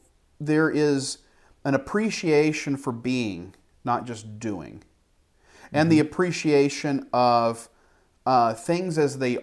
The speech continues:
Speaker 1: are versus having to own everything or subdue everything, you know, like, subdue the earth is, you know, a biblical term or whatever. Um,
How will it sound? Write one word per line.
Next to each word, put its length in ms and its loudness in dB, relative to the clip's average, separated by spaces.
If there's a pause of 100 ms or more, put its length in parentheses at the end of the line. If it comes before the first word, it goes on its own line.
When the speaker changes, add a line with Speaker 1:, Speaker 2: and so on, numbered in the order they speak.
Speaker 1:
are 460 6
versus 480 -6
having 280 -4
to 220 -12
own 460 -4
everything 520 -10
or 160 -4
subdue 520 -6
everything, 540 -8
you 120 -10
know, 160 -4
like, 260 -2 (180)
subdue 680 4
the 140 4
earth 360 2
is, 160 -6
you 140 -4
know, 60 -2
a 20 -4
biblical 380 -6
term 280 -10
or 60 -8
whatever. 600 -6 (460)
Um, 400 6